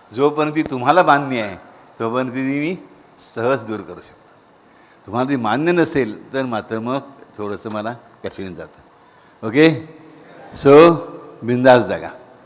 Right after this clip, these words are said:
ओके? ताठ मानेने जगा. आलं लक्षामध्ये? आणि मुख्य म्हणजे मगाशी जो आपण मंत्र म्हटला, "आपला बाप तो आपला बाप", ते कधीही विसरायचं नाही.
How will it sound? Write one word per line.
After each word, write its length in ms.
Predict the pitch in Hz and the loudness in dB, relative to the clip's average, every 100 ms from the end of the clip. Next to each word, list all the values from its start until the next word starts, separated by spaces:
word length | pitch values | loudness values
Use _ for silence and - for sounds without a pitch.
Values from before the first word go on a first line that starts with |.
| - - - - - - | -20 -20 -20 -20 -16 -2
ओके? 340 | 123 151 170 147 - - - - - - - - | 6 8 8 6 -4 -18 -20 -20 -18 -18 -16 -6
ताठ 220 | 120 131 135 | 8 8 8
मानेने 480 | 123 113 107 113 | 6 2 2 -2
जगा. 320 | 98 95 90 85 - - - - - - | -4 -6 -8 -12 -16 -20 -20 -20 -16 -2
आलं 200 | 127 135 | 0 0
लक्षामध्ये? 500 | 120 120 117 123 123 - - _ - | -2 -4 -2 -4 -6 -18 -20 _ -14
आणि 120 | 101 | -10
मुख्य 360 | 110 127 - 123 | -8 -8 -6 -8
म्हणजे 440 | 110 95 95 95 - _ _ _ _ _ _ _ | -6 -10 -12 -14 -18 _ _ _ _ _ _ _
मगाशी 360 | 95 107 117 131 | -12 -8 -6 -2
जो 60 | 123 | 0
आपण 180 | 107 | 0
मंत्र 360 | 113 107 104 104 | -4 -8 -10 -10
म्हटला, 380 | 104 87 87 85 - | -10 -10 -12 -12 -12
"आपला 360 | 92 110 117 | -12 -2 0
बाप 340 | 104 101 92 104 | 0 -2 -4 -8
तो 40 | |
आपला 400 | 92 87 95 95 | -8 -8 -8 -6
बाप", 260 | 92 90 90 - - - - - - - | -6 -8 -10 -14 -16 -18 -20 -20 -20 -18
ते 120 | 110 107 - | -14 -12 -12
कधीही 460 | 107 117 123 143 | -10 -8 -4 -4
विसरायचं 680 | 127 104 - 113 107 - 101 | -4 -10 -8 -6 -6 -10 -16
नाही. 220 | 90 90 | -16 -18